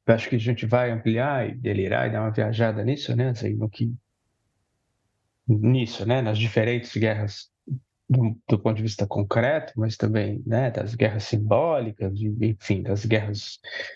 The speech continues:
é, ideais, de, idealísticas, sei lá como é que fala isso assim, né? É, mas, enfim, tem muitas guerras diferentes. Mas, cara, e,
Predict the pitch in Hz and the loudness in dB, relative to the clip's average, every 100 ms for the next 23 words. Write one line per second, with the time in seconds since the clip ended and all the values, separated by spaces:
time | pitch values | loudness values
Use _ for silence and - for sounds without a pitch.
0 | _ _ _ _ - - - 123 - - | _ _ _ _ -2 0 -4 -8 -12 -10
1 | 160 131 117 110 98 135 131 107 104 117 | -2 2 4 4 2 2 0 -2 -6 -8
2 | 110 - 113 107 101 113 120 - 107 87 | -2 0 2 0 2 -2 -2 -6 -2 -2
3 | 101 107 110 - - - - 120 123 131 | -2 -4 -4 -2 0 -2 -6 -4 0 2
4 | 156 120 - - - _ - 135 123 135 | 0 -6 -16 -20 -20 _ -2 -2 -2 -4
5 | 135 - - 220 233 - 113 - 147 160 | -4 -4 2 2 2 -2 -4 0 -2 0
6 | 151 139 143 131 147 139 135 147 139 - | 0 0 -2 0 0 0 -2 -2 -2 0
7 | 185 175 139 | 0 0 -4